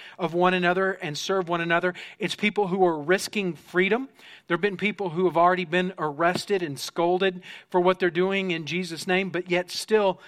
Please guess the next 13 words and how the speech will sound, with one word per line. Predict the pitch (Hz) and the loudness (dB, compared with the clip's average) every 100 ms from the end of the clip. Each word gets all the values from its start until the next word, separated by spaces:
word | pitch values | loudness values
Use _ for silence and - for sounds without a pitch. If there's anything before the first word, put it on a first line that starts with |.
| - - | -20 -4
people | 208 190 180 | -2 0 0
are | 156 | 2
following | - 185 180 170 160 | 6 6 6 0 -2
after | 165 160 165 156 143 - - | -2 -2 -2 -4 -6 -16 2
God. | 165 170 160 | 6 6 4
And | 160 | -2
to | 190 | -2
do | 180 254 | 0 2
this, | 214 202 - - - - - | 4 2 -2 -12 -20 -8 2
that | 196 | 4
meant | 196 196 | 4 -2
it | 190 | 2
probably | 190 190 | 2 2